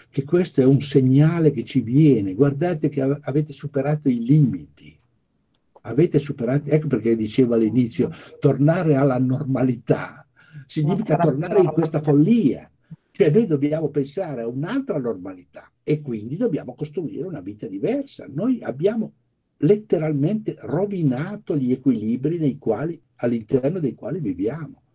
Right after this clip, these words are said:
Speaker 1: E quindi il grande tema che abbiamo di fronte, siccome la rovina deriva dallo sviluppo della tecnologia, noi dobbiamo stabilire i contorni entro i quali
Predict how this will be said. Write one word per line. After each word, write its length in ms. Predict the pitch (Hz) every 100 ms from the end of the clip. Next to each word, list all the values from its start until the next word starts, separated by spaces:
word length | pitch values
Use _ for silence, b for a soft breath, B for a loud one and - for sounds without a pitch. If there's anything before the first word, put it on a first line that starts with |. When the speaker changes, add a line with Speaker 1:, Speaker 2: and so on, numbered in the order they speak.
| b b b b
Speaker 1:
E 120 | - 117
quindi 300 | 147 202 226
il 80 |
grande 480 | 113 113 139 202 127
tema 320 | - 131 92
che 100 | 80
abbiamo 260 | 110 113 113
di 120 | 147
fronte, 420 | 151 156 180 269
siccome 420 | 143 - 139 143 143 _
la 140 | 113 104
rovina 420 | 107 127 120 90
deriva 460 | 98 117 135 92
dallo 240 | 85 113 104
sviluppo 440 | - 110 170 127
della 200 | 104 101
tecnologia, 680 | - - 131 175 147 190 262 B B _
noi 160 | 160
dobbiamo 300 | 233 190 185
stabilire 440 | 151 165 170 196 165
i 200 | 160 -
contorni 1040 | - 180 151 - 170 185 180 180 180 180 - _
entro 340 | 131 135 135
i 100 | 123
quali 600 | 113 113 98 - 85 92